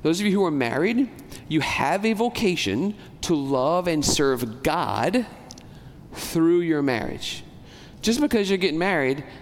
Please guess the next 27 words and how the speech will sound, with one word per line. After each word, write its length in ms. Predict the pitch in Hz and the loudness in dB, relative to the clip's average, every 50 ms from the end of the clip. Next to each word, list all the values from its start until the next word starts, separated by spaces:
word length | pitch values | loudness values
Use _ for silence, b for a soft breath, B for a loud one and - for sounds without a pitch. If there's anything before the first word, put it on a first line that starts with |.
| B B | B B
it's 300 | - 156 156 143 135 - | -2 0 0 0 0 0
not 60 | 185 165 | 0 0
like, 180 | 151 139 - | 0 0 -2
"Oh, 400 | - - - 127 123 117 101 110 | -4 -6 -4 -4 -4 -2 0 0
oh 20 | 120 | 0
yeah, 120 | 113 98 | 2 2
I 40 | 101 | 0
don't 100 | 107 101 | 0 0
have 100 | 104 98 | -2 -2
a 100 | 92 95 | -2 -2
vocation. 540 | 90 87 90 87 107 98 85 - 101 90 90 | -2 -2 -2 0 0 0 0 0 0 0 0
I'm, 180 | 90 101 104 - | 0 -2 -2 -2
I'm 140 | - 110 | -2 -2
not 220 | 110 107 107 - - | -2 -2 -4 -4 -6
meant 260 | 101 110 113 110 104 | -4 -2 -2 -2 -2
to 60 | - 101 | -2 -4
serve 320 | - - 117 107 101 95 | -2 0 0 0 0 0
God." 200 | 110 107 - - | -2 -2 0 0
No, 280 | 190 202 117 92 90 90 - B B B B B | 0 0 0 -2 -6 -8 -12 B B B B B
we're 160 | B 147 - - | B -4 -4 -2
all 260 | - 151 160 202 233 233 | -2 0 2 0 0 0
called 260 | - - 208 196 202 | -2 -2 -2 -2 0
to 100 | - 185 | -2 -2
love 340 | 156 143 139 135 143 165 202 | 0 0 2 2 2 0 0
and 120 | 208 185 | -2 -2
serve 320 | - - 160 147 190 208 | 0 0 0 0 0 0
God, 300 | - - - - - 180 | -2 -2 -2 -2 -4 -6